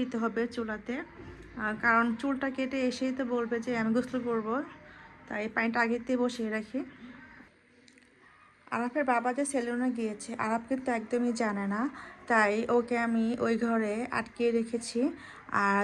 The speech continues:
যখন ওই রুমে আটকে রেখেছি তখন কিন্তু ও চলে গিয়েছে। আর এখন কিন্তু সে বের হয়েছে গেটটা খুলে,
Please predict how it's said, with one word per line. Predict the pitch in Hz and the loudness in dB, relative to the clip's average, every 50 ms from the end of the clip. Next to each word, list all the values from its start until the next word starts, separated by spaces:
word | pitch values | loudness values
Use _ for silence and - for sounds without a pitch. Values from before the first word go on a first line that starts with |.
| 208 202 | 2 2
যখন | 220 220 - - 262 269 269 277 269 277 - - - | 0 0 2 0 2 4 4 4 2 0 -2 0 2
ওই | 240 254 254 | 4 4 6
রুমে | 277 277 277 285 285 285 - - 254 | 6 6 6 6 6 4 2 0 0
আটকে | 254 - - 277 277 269 | -2 -2 -2 0 2 2
রেখেছি | 262 269 - - 285 269 | 2 0 -2 -2 -2 -2
তখন | 254 233 - 254 247 247 254 | -2 0 2 2 2 4 2
কিন্তু | 247 240 240 254 240 | 2 2 2 2 2
ও | 240 240 - | 2 2 2
চলে | 254 226 226 226 226 220 | 0 2 2 0 0 0
গিয়েছে। | 214 208 202 202 - 240 262 294 - - - - - - - - - 214 208 | 0 -2 -2 -4 -4 -4 -4 -4 -4 -8 -14 -18 -18 -18 -12 -8 -6 -4 -4
আর | 208 208 - 233 | -2 -2 -2 -2
এখন | 233 233 262 269 269 269 | 0 2 4 4 4 4
কিন্তু | 269 262 269 269 254 262 | 4 2 2 0 0 0
সে | - 247 233 220 - | 0 0 2 4 4
বের | 240 233 240 254 247 | 6 6 6 4 4
হয়েছে | 240 220 202 202 196 196 - - 214 196 196 | 2 2 2 0 -2 -4 -6 -6 -4 -2 -2
গেটটা | 202 196 202 - 233 226 226 | -2 -2 -4 -4 -6 -6 -2
খুলে, | - 226 214 208 233 | -2 0 0 0 0